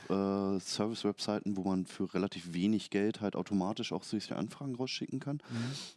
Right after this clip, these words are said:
Speaker 1: Das hab ich einfach mal eine Runde gemacht. Das war dann auch, ja, relativ langweilig an den meisten Stellen.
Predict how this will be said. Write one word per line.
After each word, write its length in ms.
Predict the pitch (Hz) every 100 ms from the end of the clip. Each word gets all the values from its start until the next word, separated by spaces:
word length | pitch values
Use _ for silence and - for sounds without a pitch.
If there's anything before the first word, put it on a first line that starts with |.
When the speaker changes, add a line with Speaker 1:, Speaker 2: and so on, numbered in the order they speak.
| -
Speaker 1:
Das 140 | -
hab 60 | 101
ich 100 | -
einfach 180 | 98
mal 160 | 104 107
eine 180 | 95 104
Runde 300 | 101 113 110
gemacht. 380 | 95 98 - 101
Das 160 | -
war 160 | 95 98
dann 160 | 98
auch, 240 | 95 90 - - -
ja, 160 | 85 90
relativ 500 | 90 90 101 - - - - - - -
langweilig 600 | 87 110 120 117 113 107
an 60 |
den 100 | 113
meisten 320 | 107 113 - 110
Stellen. 400 | - 110 123